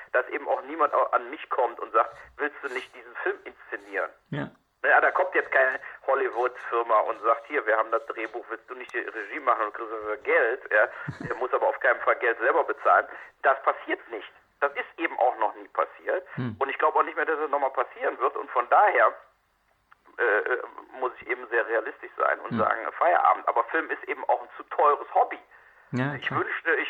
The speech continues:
Speaker 1: wür-, mein Hobby wäre, äh, Bücher schreiben. Ja. <laughs> Kostet nix.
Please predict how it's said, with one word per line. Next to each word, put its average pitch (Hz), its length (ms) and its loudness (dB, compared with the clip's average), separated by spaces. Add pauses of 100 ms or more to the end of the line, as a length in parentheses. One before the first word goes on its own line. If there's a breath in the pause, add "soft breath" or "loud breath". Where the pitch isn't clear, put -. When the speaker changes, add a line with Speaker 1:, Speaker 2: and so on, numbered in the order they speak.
Speaker 1:
wür-, 147 240 0
mein 135 200 4
Hobby 143 300 0
wäre, 120 500 4
äh, 107 100 -2
Bücher 139 340 0
schreiben. - 480 2
Ja. 95 100 2
<laughs> - 400 -6
Kostet - 300 -10
nix. 98 220 -8